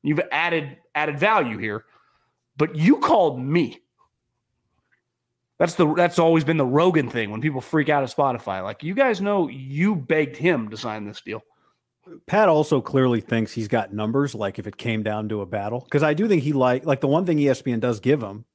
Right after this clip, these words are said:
Speaker 2: is access, right? He gets to do his show from the College Game Day set. He gets to do his show from the national championship game.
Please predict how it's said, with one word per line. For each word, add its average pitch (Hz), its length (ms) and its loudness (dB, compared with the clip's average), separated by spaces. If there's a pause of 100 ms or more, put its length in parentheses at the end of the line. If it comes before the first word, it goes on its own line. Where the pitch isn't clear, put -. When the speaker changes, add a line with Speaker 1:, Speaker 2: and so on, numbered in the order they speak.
(420)
Speaker 2:
is 131 120 -2
access, 127 580 -4
right? 127 160 -6
He 127 60 -6
gets 135 160 0
to - 80 -10
do 127 120 0
his 117 140 0
show 113 440 -2 (540)
from 117 680 0
the 127 60 -10
College 120 340 -2
Game 131 220 0
Day 95 120 -6
set. - 320 -14
He 123 80 -10
gets 127 180 -2
to 113 60 -8
do 117 120 -2
his 117 120 -2
show 113 280 -2
from 107 500 -6
the 120 80 -8
national 110 340 -8
championship 120 520 -8
game. 85 240 -18